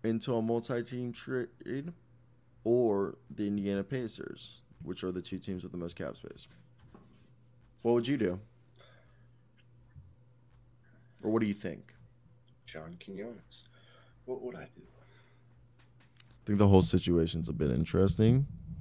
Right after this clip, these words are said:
Speaker 2: Uh, well, so I guess the report, did the report I read, 'cause it was on Instagram, was it wrong that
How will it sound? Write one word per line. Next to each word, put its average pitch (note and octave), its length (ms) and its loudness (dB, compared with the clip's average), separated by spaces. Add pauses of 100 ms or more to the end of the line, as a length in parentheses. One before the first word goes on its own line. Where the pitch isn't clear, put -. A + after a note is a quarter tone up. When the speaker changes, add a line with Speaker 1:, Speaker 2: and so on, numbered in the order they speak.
(240)
Speaker 2:
Uh, C#3+ 500 10 (800)
well, E3+ 460 2 (380)
so E3+ 240 6
I E3 60 10
guess F3+ 340 8
the A3+ 140 8
report, E3 560 6
did C3+ 140 0
the C#3+ 80 4
report C#3 520 6
I B2 140 10
read, C3+ 460 4 (540)
'cause C3+ 220 -4
it C3 40 4
was B2 140 2
on C3+ 160 2
Instagram, B2+ 680 -2
was B2+ 140 2
it D#3+ 120 4
wrong B2 380 0
that B2+ 260 2